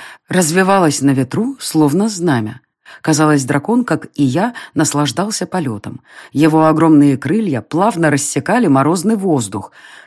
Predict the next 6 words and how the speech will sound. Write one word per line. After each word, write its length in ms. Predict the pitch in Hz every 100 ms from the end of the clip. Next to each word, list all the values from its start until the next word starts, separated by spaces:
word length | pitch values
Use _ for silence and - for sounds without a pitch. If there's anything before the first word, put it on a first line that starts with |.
| -
Я 200 | 147 143
провела 420 | 156 151 143 139
рукой 300 | 131 196 226
по 120 | 135
жестким 380 | 127 143 - 120
чешуйкам, 640 | - 113 - 220 175 151